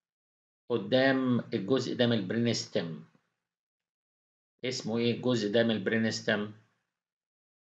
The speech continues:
اللي اسمه المضله. بيمشي التو فيرتبرال ارتري قدام المضله in front of the medulla oblongata لحد اللور بوردر اوف بونز.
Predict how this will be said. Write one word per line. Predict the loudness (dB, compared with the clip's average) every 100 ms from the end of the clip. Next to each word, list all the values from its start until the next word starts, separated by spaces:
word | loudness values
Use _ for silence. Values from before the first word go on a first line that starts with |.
| _ _ -12
اللي | -4 0
اسمه | 0 0 2
المضله. | 2 0 -2 -4 -6 -8 -10 _ _ _ _ _ _ _ _ _ _ _ _ _ _ _ _ _ _ _ _ _ -8
بيمشي | -4 -2 0 -2
التو | 2 4
فيرتبرال | 4 4 2 4 2
ارتري | 2 0 2 0 0
قدام | -2 2 4 4
المضله | 2 0 2 4 2 0 -10 _ -14
in |
front | -6 -2 -2 0
of | -2 -2
the | -6
medulla | 0 2 4 2
oblongata | -2 -8 2 2 4 0 -2 -10 _ _ _ _ _ _ _ _ _ _ _ 2
لحد | 2 6 6 8 6 4 2 -12 _ _ _
اللور | -2 2 4 6 4
بوردر | 4 2 4 2 2 -4
اوف | -4
بونز. | -4 -4 -6 -14 -16 -18